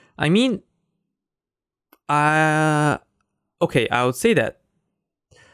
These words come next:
schools around the world, like,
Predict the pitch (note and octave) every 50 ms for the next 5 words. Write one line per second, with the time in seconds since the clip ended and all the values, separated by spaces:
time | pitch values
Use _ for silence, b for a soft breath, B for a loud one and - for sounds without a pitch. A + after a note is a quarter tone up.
0 | b b b b b b _ _ _ _ _ - - - - - A#3 B3+ C4+ C4+
1 | - - C3 A#2+ A#2+ A#2+ B2+ C#3+ C#3+ B2 A2 A2 A2 A2 A2+ C3 D#3 E3 - -
2 | - - B2 A#2+ -